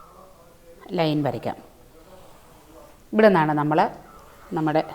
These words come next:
തയ്യലെല്ലാം ആരംഭിക്കുന്നത്. ഇനി എൻ്റെ അടുത്ത പണി എന്ന് പറയുന്നത്, ഇപ്പം നമ്മളിവിടെയാണല്ലോ നെക്കും ഷോൾഡറൊക്കെ വരയ്ക്കാൻ പോകുന്നത്. അതുകൊണ്ട് ഞാൻ ഈ തുണി നിങ്ങൾക്ക് കാണാൻ വേണ്ടി കുറച്ചുകൂടി താഴോട്ട് താത്തിയിടാൻ പോവാണേ, നിങ്ങൾക്ക് കാണാൻ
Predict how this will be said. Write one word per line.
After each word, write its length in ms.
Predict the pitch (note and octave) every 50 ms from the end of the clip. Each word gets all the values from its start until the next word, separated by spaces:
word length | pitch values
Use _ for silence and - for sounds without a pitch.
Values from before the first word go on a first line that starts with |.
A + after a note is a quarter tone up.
| - -
തയ്യലെല്ലാം 560 | E3+ D#3+ D#3 D#3 D3+ D3+ C#3+ D3+ D#3 F3+ A#3 C4+ - - - - - - - - F#3
ആരംഭിക്കുന്നത്. 580 | F3+ E3+ D3+ D3 C#3+ C#3+ B2+ D3 B2+ B2 A#2 - - - - - - - - A#3
ഇനി 120 | B3+ B3+ B3+ A#3+
എൻ്റെ 180 | A#3 A#3 A3+ B3 A#3 G#3
അടുത്ത 200 | - G#3 F#3+ A3 G#3
പണി 140 | G3+ F#3 F3+ F3
എന്ന് 100 | F3 E3 D#3+
പറയുന്നത്, 300 | D3 D3 D3 E3+ F#3 G3+
ഇപ്പം 180 | F#3+ G3 G#3+ G#3+ G#3+ - - - A3
നമ്മളിവിടെയാണല്ലോ 800 | G#3 A3 A3 A#3 A#3 A3+ C4 C#4 C4+ A#3 A3 A3 A3 A3 G#3 G#3 G#3 - - - - - - F#3 G3
നെക്കും 320 | G3 G3 G3 - G#3+ G#3 G#3 G3+ G3 - - - - - - -
ഷോൾഡറൊക്കെ 440 | A3 G#3 G#3 G3+ G3+ F#3+ F#3 F#3+ F#3 F#3
വരയ്ക്കാൻ 260 | F3 F3 E3 F3+ F3 E3
പോകുന്നത്. 220 | D3 D3 C#3+ B2 -
അതുകൊണ്ട് 220 | - A3+ A#3 A3 G#3
ഞാൻ 100 | G#3+ G#3 G#3 G#3
ഈ 20 | G3 G#3
തുണി 200 | G3+ G3 G3+ A3 D4 C4 - F#3
നിങ്ങൾക്ക് 320 | G3 G#3 G#3+ G#3+ G#3+ A3+ G3+ - G3+
കാണാൻ 340 | F3 E3+ F3+ G3+ G#3 G3+ F#3+ F3 D#3+
വേണ്ടി 240 | D3+ D#3 D#3+ F#3+ B3 C4 - - - - - - -
കുറച്ചുകൂടി 720 | - F3+ F#3 F#3+ F#3+ - A#3 G3 G#3+ A3 A3 A3 A3 A#3+ C#4 - - - - - - - - -
താഴോട്ട് 580 | F#3 F3 F3 F3 F3 F#3 F#3 F#3 F#3+ F3+ F3+ G#3 G3 F#3+
താത്തിയിടാൻ 480 | F3+ D#3+ D#3 D3+ F3 D#3+ D3+ C#3+ C#3 C#3+ C3
പോവാണേ, 260 | B2+ A#2+ B2 D#3 A3+ - - - - - - - - - - - - -
നിങ്ങൾക്ക് 280 | F#3 E3+ E3 D3 - D#3+ D#3+
കാണാൻ 240 | D#3+ D#3 D#3 C#3+ C#3+